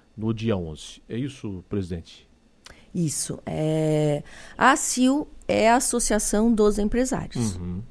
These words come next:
Speaker 2: de Uruçanga. Então, ela está disposta, ela está sempre, é, aberta a qualquer solicitação de qualquer pessoa da, da cidade. Eu posso
Speaker 1: Uhum.
Speaker 2: dizer assim, não só das empresas,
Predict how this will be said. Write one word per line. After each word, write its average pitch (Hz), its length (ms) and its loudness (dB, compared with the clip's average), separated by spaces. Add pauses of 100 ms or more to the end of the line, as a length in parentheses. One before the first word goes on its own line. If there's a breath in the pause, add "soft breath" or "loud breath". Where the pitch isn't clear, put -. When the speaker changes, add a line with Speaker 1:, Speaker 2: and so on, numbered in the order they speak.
Speaker 2:
de 139 180 -2
Uruçanga. 151 680 2 (360 soft breath)
Então, 196 320 2
ela 220 200 6
está 277 320 0
disposta, 254 840 0 (200)
ela 160 160 2
está 190 500 -2
sempre, 339 880 2 (140)
é, 196 500 0
aberta 202 800 4
a - 100 -2
qualquer 220 600 2
solicitação 254 1120 2
de 202 300 -2
qualquer - 360 -2
pessoa 339 340 -2
da, 320 240 2
da 285 200 2
cidade. 220 480 2
Eu 175 40 6
posso 196 260 0
Speaker 1:
Uhum. 190 40 -8
Speaker 2:
dizer 202 180 0
assim, 233 220 0
não 190 160 0
só 226 220 0
das 233 160 0
empresas, 214 580 2